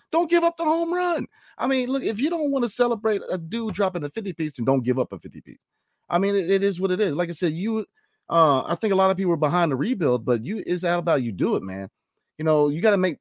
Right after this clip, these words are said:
sooner or later, you gotta make changes. And you gotta really, and I think they did that with the front office. You know, you brought in a really good front office, man. But, you know, you wanna resonate with the fans, you honor John Wall. That's all I gotta say. You honor John Wall 'cause he did a lot.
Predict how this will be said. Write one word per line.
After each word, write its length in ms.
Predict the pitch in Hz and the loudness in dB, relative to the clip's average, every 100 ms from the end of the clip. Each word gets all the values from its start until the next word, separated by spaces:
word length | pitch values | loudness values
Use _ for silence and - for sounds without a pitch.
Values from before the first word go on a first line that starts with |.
| _ - | _ -4
sooner 220 | 208 240 | 0 4
or 20 | |
later, 160 | 220 170 | 6 6
you 80 | |
gotta 160 | 151 135 | 4 4
make 180 | 120 92 | 4 0
changes. 520 | 123 208 202 - _ _ _ _ _ - | -2 0 -2 -8 _ _ _ _ _ -2
And 180 | 127 143 | 2 2
you 120 | 147 | 4
gotta 260 | 156 156 | 6 6
really, 320 | 135 165 156 151 | 4 2 0 0
and 100 | 156 | 0
I 120 | 175 | 0
think 160 | 208 | 0
they 100 | 170 | 0
did 180 | 127 127 | 2 4
that 160 | 117 104 | 4 2
with 100 | 98 | -2
the 60 | |
front 220 | - 104 95 | -6 -4 -4
office. 280 | 90 87 | -6 -10
You 120 | 95 92 | -8 -6
know, 120 | 87 | -6
you 140 | 87 | -8
brought 240 | 82 139 127 | 0 2 2
in 80 | |
a 40 | 107 | 0
really 180 | 113 98 | -4 -4
good 140 | 95 | -8
front 180 | 101 95 | -4 -2
office, 280 | 98 80 - | -2 -4 -10
man. 280 | 87 82 80 | -10 -10 -10
But, 220 | 82 - _ _ _ _ _ _ | -12 -12 _ _ _ _ _ _
you 120 | 98 | -4
know, 140 | 104 | -2
you 300 | 101 101 175 | -2 -2 0
wanna 180 | 202 202 | 2 4
resonate 340 | 165 151 156 131 | 4 4 2 -2
with 120 | 117 | -2
the 40 | |
fans, 540 | 131 117 113 110 - _ _ _ _ _ _ | 0 0 0 -4 -10 _ _ _ _ _ _
you 160 | 104 110 - 139 | -16 -16 0 6
honor 280 | 139 123 | 6 6
John 300 | 98 98 80 | 2 -2 -4
Wall. 260 | 64 - - _ - | -8 -12 -18 _ -6
That's 140 | 98 | 0
all 100 | 104 | 0
I 60 | 98 | 0
gotta 140 | 95 | -6
say. 200 | - 57 | -12 -14
You 220 | 92 120 160 | -12 -4 2
honor 200 | 151 147 | 4 4
John 300 | 127 113 90 | 4 2 2
Wall 160 | 64 | -6
'cause 160 | - 92 | -8 -2
he 120 | 151 | 2
did 160 | 147 98 | 4 2
a 40 | |
lot. 300 | 85 50 | -2 -8